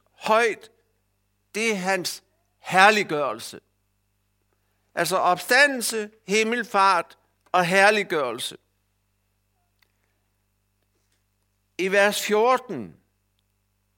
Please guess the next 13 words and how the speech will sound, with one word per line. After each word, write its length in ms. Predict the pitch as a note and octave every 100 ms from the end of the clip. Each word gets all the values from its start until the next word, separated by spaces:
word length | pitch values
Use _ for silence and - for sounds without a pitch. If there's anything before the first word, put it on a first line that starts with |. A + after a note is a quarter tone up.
| _ _
læser 420 | F#3 G#3 G#3+ G#3+
vi, 140 | G3+ F#3+
"Som 240 | G#3+ G3+
mange 640 | G3 D#3 G3 B3 B3 G#3
gyste 500 | G3 A3+ A#3+ G#3+ -
over 340 | D#3+ G3+ A#3 G3+
ham, 240 | F#3+ G3
så 180 | G3+ A3
umenneskelig 1080 | A3 A#3 B3+ B3 A#3 A#3+ B3+ - A3+ A3+
ussel 500 | G#3 G#3+ A#3 G#3+ A3
så 220 | - G#3+ F#3
han 220 | F3 D#3+
ud." 260 | G3+ A3